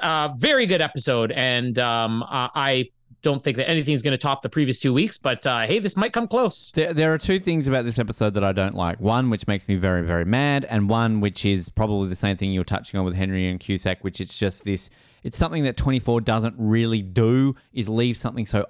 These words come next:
Speaker 2: open-ended that clearly something's gonna happen and they never go back to it.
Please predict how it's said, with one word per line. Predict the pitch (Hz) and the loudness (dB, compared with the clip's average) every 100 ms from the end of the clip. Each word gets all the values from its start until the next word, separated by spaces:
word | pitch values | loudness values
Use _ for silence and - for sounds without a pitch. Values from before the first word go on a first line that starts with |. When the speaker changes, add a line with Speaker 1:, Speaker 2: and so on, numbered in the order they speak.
| - | 2
Speaker 2:
open-ended | 123 123 113 110 123 120 123 123 120 | 2 2 0 -2 0 2 4 2 2
that | 107 - | -2 -4
clearly | - 127 123 113 107 | -4 0 2 2 0
something's | - 127 113 | -2 -2 -2
gonna | 110 98 | 0 0
happen | 110 120 113 | 0 0 0
and | 107 | 2
they | 101 | 2
never | 104 101 | 2 2
go | 98 98 | 0 0
back | 92 98 - | 0 -2 -2
to | 147 175 | 0 0
it. | 196 | -2